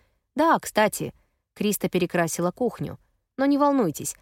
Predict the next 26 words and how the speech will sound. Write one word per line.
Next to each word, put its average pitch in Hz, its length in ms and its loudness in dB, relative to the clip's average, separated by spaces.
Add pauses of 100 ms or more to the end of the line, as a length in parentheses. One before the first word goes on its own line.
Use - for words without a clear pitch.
(160)
сначала 202 560 0
я 220 200 0
сделал 196 340 0
фотографии 160 720 -4
на 143 140 -8
память». 131 420 -10 (1080)
Только 277 380 -6 (120)
и 214 100 -10
всего. 156 520 -6 (680)
Я 220 160 2
до 208 100 -2
сих - 200 -4
пор 165 200 -2
не 151 80 -4
могу 151 240 -4
в 147 60 -6
это 151 160 -6
поверить, 156 500 -6 (400)
что - 320 -2
он, 233 300 2
прежде 190 360 0
всего, 180 460 0 (340)
позволил 185 580 2
ей 196 360 2
это 208 300 -2
сделать, 190 540 0